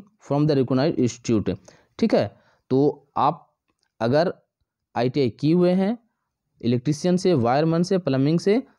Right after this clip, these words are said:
तो आप भर सकते हैं। यहाँ दिया हुआ कि at latest two year experience the electrician installation wire, wiring and plumbing work, ठीक है। तो आपको टू ईयर्स का एक्सपीरियंस कम से कम बनवा लेना है कहीं से भी।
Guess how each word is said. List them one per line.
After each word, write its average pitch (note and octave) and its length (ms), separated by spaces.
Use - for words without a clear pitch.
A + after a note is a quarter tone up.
तो A#2+ 60
आप D3 400
भर C3 200
सकते F3 360
हैं। G#3 180
यहाँ D3+ 200
दिया F#3+ 200
हुआ F#3+ 180
कि F#3 200
at F#3 340
latest D3 400
two F#3+ 100
year D#3+ 200
experience D#3 440
the D3+ 220
electrician C#3+ 600
installation D#3 640
wire, C3+ 320
wiring C#3 400
and F3 260
plumbing B2 440
work, G#2+ 320
ठीक A3+ 160
है। D3 120
तो D3+ 320
आपको D3+ 420
टू - 400
ईयर्स D3+ 240
का D#3+ 120
एक्सपीरियंस D3+ 480
कम B2+ 160
से B2 140
कम E3 160
बनवा A2+ 240
लेना D3 220
है E3 120
कहीं C3 240
से D3 160
भी। F#3 280